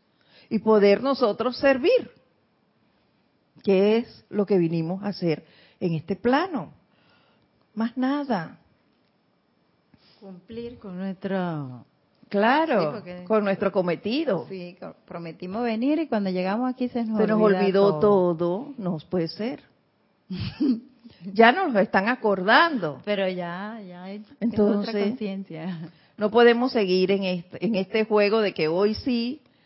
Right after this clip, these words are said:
Speaker 1: mañana no,
Speaker 2: No.
Speaker 1: pa-, pasado sí otra vez.
Speaker 2: Y, y que estamos acostumbrados a que nos estén recordando siempre las mismas cosas.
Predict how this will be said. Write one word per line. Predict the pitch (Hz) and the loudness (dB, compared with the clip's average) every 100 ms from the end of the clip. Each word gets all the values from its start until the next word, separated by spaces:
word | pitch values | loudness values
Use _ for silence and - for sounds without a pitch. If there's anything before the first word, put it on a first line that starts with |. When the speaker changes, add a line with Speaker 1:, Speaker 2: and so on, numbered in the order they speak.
| _ _ _ | _ _ _
Speaker 1:
mañana | 170 165 165 170 175 | -8 -6 -2 -2 -2
no, | 185 190 196 185 196 | 0 2 2 2 0
Speaker 2:
No. | 277 - _ _ _ _ _ | -4 -12 _ _ _ _ _
Speaker 1:
pa-, | 196 170 _ | -10 -10 _
pasado | - - 190 180 - | -4 2 2 2 -2
sí | - 233 220 | -2 2 2
otra | 208 202 | 2 2
vez. | 202 190 196 208 | 2 0 -2 -4
Speaker 2:
Y, | 202 | -8
y | 185 | -8
que | 202 | -8
estamos | 196 196 196 208 | -8 -8 -6 -6
acostumbrados | 220 208 196 202 196 202 | -8 -10 -8 -6 -2 -2
a | 214 | -2
que | |
nos | 190 185 | -4 -4
estén | - 196 | -2 -2
recordando | 208 202 175 175 190 202 208 | -4 -2 -2 0 0 -2 -4
siempre | - 233 214 226 214 214 | 0 0 0 -2 -2 -2
las | 208 | -2
mismas | 208 208 202 208 | -2 -2 -4 -6
cosas. | 185 185 - 170 | -8 -8 -10 -14